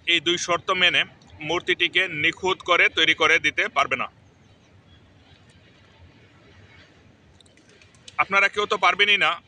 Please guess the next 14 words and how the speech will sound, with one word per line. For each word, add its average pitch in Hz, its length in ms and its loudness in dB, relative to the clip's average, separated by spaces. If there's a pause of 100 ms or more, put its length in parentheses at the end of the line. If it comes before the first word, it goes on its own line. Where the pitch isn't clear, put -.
(140)
পৃথিবীর 185 340 2
শ্রেষ্ঠ 190 340 -2
যে 190 220 2
শিল্পী 185 320 -4
আছে 165 320 0
বা 123 140 0
যে 151 300 2
শ্রেষ্ঠ - 420 -4
ভাস্কর্যকার 165 840 0
আছেন, 147 340 0 (340)
শ্রেষ্ঠ - 300 -2
ভাস্কর 147 520 0
আছেন, 156 380 -4 (720)
তিনিও 196 420 2